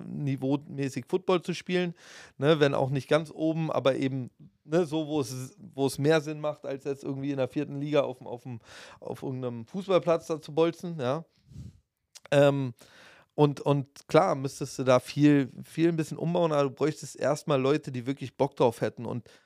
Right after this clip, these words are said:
und das als Chance sehen und nicht die ganze Zeit, „Oh, die nehmen uns was weg, die nehmen uns was weg.“ So, nee, wem, wer, wem was weggenommen wurde, sind die Spieler der letzten zwanzig Jahre, denen nämlich eine Entwicklung von einem Verband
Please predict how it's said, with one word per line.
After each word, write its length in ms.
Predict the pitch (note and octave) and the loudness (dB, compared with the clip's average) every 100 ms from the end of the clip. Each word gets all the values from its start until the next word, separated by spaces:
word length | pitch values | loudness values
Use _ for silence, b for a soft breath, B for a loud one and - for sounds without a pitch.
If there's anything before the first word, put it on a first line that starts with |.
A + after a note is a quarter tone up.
| b | b
und 80 | A#2 | -4
das 160 | B2+ - | -2 0
als 180 | A#2+ - | -2 -2
Chance 380 | - E3+ E3 | -2 0 0
sehen 300 | - B2 C3+ | 0 0 0
und 140 | B2+ B2+ | -2 -4
nicht 200 | B2+ - | -8 -6
die 60 | |
ganze 260 | C3+ C3+ - | -2 -2 0
Zeit, 160 | D#3 C3 | 0 2
„Oh, 200 | D3 D3+ | 0 0
die 140 | C#3 | -2
nehmen 240 | C#3+ D3+ | -4 -4
uns 160 | D3+ C#3 | -4 -2
was 200 | C#3+ C#3 | -4 -4
weg, 200 | D3+ - | -8 -8
die 120 | C#3+ | -6
nehmen 240 | C#3+ D3+ D#3+ | -4 -2 -4
uns 160 | D3 | -4
was 160 | D3 C3 | -4 -2
weg.“ 260 | D3+ D#3+ _ B B B | -4 -6 _ B B B
So, 180 | - A2+ | -8 -6
nee, 380 | A2+ C#3 F#3 C3 A2 - - _ B2 _ | -4 -2 0 -2 -8 -20 -20 _ _ _
wem, 420 | C3+ D#3 E3 D#3 - - - C3 | 2 2 2 -4 -6 -16 -20 -2
wer, 260 | C#3+ D#3 C#3+ C#3+ - | 6 6 4 -10 -10
wem 320 | C3 D3+ E3+ | 2 4 4
was 180 | D#3 C3 | 2 2
weggenommen 520 | E3+ G#3 E3+ D#3+ C#3 | -2 0 0 -2 -2
wurde, 420 | B2 C3 D3+ F3+ - b b b _ | -2 0 0 -2 -10 b b b _
sind 340 | C3 D#3 D3+ _ | -2 0 -2 _
die 220 | C3 C#3+ | -8 -4
Spieler 440 | - - E3+ F#3 D#3 | -4 -4 -2 2 4
der 140 | C#3+ | 4
letzten 380 | C#3+ D#3 - D3 | 4 2 -4 -8
zwanzig 480 | - D3+ D#3 C#3+ C3+ | -2 -2 0 -2 2
Jahre, 560 | D#3+ F3+ B2+ D3+ F#3 - _ _ _ | 4 4 0 -2 -4 -10 _ _ _
denen 340 | C3+ C#3 D3 C#3+ | -6 -2 -2 -2
nämlich 320 | C#3+ D3 C3 | -2 -4 -4
eine 120 | C#3 | -4
Entwicklung 640 | C3 A#2 E3 F3 E3 D3+ | -4 -2 -4 -2 -2 -4
von 280 | - - C#3+ | -4 0 0
einem 80 | C3+ | 0
Verband 460 | - A#2 C3 F3+ | 0 2 4 2